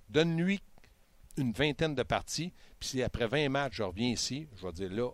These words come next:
c'est le temps d'y donner l'avantage numérique avec Shea Weber, si Shea Weber est revenu,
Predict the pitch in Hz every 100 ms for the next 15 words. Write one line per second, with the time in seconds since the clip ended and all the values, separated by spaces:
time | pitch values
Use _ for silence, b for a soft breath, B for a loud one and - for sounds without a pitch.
0 | - - 98 - 113 101 87 92 104 -
1 | - - 156 165 156 139 143 120 113 123
2 | 117 - 113 104 95 110 - 95 - 117
3 | 110 101 120 98 95 82 101 101 175